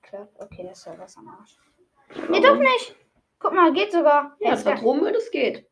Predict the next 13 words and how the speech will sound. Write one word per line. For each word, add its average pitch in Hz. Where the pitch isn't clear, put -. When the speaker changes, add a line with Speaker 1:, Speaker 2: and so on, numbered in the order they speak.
Speaker 1:
Hä, 294
das 294
ist -
gar 277
nicht 269
so 269
schlimm 311
gewesen. 226
Speaker 2:
Die 220
Atombombe, 208
die -
geht -
nicht. -